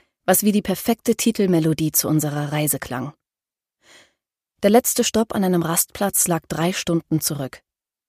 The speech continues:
Für zwei verwöhnte Kater, die in einer engen Transportbox untergebracht waren, grenzte das an eine Zumutung.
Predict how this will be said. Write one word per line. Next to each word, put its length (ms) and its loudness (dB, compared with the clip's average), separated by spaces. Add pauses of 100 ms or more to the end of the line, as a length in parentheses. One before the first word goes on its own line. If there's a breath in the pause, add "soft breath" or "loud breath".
(180)
Für 160 -4
zwei 220 2
verwöhnte 460 2
Kater, 420 2
die 140 0
in 80 4
einer 260 2
engen 220 4
Transportbox 760 -2
untergebracht 680 -2
waren, 240 2 (280 loud breath)
grenzte 380 2
das 180 2
an 120 0
eine 200 -2
Zumutung. 640 0